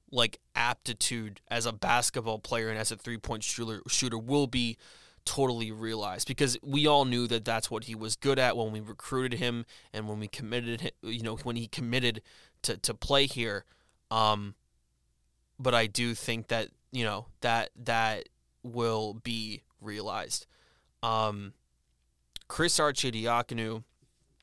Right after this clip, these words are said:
um, or Ar-, Ar-, Arcidiacono, excuse me, um, only with three minutes. Um, Hausen and Chris last year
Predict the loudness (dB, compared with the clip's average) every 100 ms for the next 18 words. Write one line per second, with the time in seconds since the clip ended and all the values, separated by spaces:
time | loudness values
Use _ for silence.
0 | _ _ -10 0 4 4 2 0 2 0
1 | 2 0 0 -2 -4 -2 -6 -2 -2 -2
2 | -2 0 0 -2 -10 _ _ _ -8 -2
3 | -2 -2 -6 -14 _ _ _ -6 0 0
4 | 0 -6 -18 _ _ _ _ _ _ _
5 | _ _ _ _ _ _ _ -4 0 2
6 | 2 2 0 -2 -2 -2 0 0 2 2
7 | 0 -4 _ _ -20 -4 2 4 4 0
8 | -12 _ _ _ _ _ _ _ _ -2
9 | 4 6 6 4 2 0 -2 -6 -4 -4
10 | -4 -8 -12 _ _ _ -16 -6 0 2
11 | 4 4 2 -2 0 4 4 2 0 -2
12 | -4 -6 -8